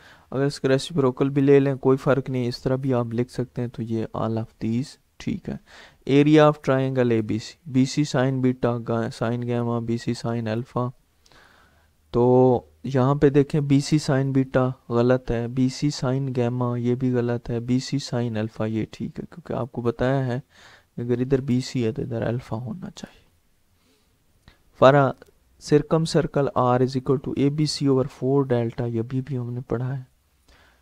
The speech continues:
Beta sixty है, gamma नाइंटी है, तो हमने पढ़ा हुआ है alpha plus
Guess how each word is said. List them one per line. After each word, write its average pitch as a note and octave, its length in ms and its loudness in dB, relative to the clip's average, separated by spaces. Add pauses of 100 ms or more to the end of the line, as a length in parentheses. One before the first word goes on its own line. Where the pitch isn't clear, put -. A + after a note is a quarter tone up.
Beta C#3+ 360 6
sixty - 340 -2
है, D#3+ 160 6 (100)
gamma C#3 400 2
नाइंटी A#2+ 440 -2
है, A2+ 80 0
तो A#2+ 160 -4
हमने C#3+ 300 0
पढ़ा C#3 220 2
हुआ C3+ 240 2
है C3 120 0
alpha C3+ 500 -2
plus A#2+ 380 -2